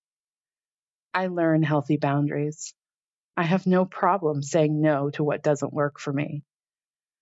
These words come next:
I can be kind to others while honoring myself. I give myself the time and space to feel all my feelings.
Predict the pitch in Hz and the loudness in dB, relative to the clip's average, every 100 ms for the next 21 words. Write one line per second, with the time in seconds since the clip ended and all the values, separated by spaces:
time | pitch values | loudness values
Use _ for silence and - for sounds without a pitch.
0 | _ - 170 180 170 165 - 170 165 190 | _ -4 -4 -2 -4 -4 -2 0 2 0
1 | 190 - 185 160 143 147 - 151 - 147 | -2 -2 -2 -2 -4 -6 -2 -2 0 0
2 | 151 143 139 135 135 139 - 143 143 127 | 0 0 -4 -4 -4 -6 -4 -4 -4 -8
3 | - - _ _ _ _ _ _ _ _ | -16 -18 _ _ _ _ _ _ _ _
4 | _ _ 175 185 190 180 185 175 170 160 | _ _ -2 2 2 2 2 2 0 0
5 | 165 160 - 165 165 185 190 175 160 - | -4 -4 -2 0 0 0 0 0 0 0
6 | 160 151 147 - 143 - - 175 156 147 | 2 2 0 -2 -6 -6 -4 -2 0 -2
7 | 147 143 139 127 - 147 147 143 151 156 | -2 0 -2 -4 -2 0 0 -2 -6 -12
8 | - | -16